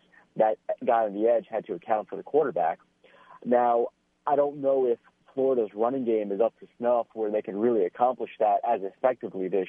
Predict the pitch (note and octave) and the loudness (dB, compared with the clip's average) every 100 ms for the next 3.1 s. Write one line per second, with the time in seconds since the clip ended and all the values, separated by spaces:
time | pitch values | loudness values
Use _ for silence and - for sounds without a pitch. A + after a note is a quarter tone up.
0 | - G2 F2+ F#2 _ _ - - A#2+ - | 0 2 2 -2 _ _ -20 -8 -6 0
1 | A2+ G#2+ F#2+ G#2+ G2+ - C3 - A2+ F#2+ | 2 2 2 2 2 2 0 0 -8 -4
2 | G#2 A2+ G#2+ F#2+ G#2+ G#2+ A2 G#2 A2 F#2+ | -2 0 -2 -4 -2 0 0 -2 -2 -8